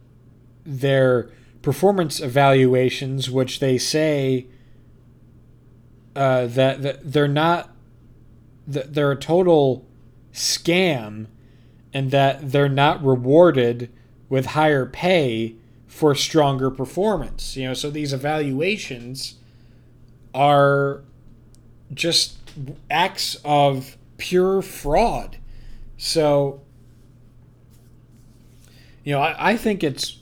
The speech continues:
it's great that all these strikes are happening, uh, around the world. It's sad, but it's good that people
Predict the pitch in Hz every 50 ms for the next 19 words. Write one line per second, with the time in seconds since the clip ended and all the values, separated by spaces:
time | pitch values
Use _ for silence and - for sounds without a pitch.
0 | - - - 147 143 135 135 131 127 127 123 131 160 202 240 233 - - - -
1 | - - - 131 117 127 131 131 139 143 143 139 135 135 127 120 117 110 - -
2 | - - - - - - - - 170 151 139 123 - 143 127 117 127 135 127 -
3 | 135 120 117 113 110 104 104 101 - - - - - - - - - - - -
4 | - - - 135 123 123 - 131 131 135 135 131 131 123 127 123 120 110 117 110
5 | - - - - 165 202 254 277 208 135 123 123 123 - - - - - - -
6 | 151 151 147 143 131 120 123 117 110 139 180 214 208 170 131 127 131 135 131 131
7 | - - - _ - 127 143 143 143 143 143 143 - - - 202 208 196 196 185
8 | 180 175 170 160 156 151 -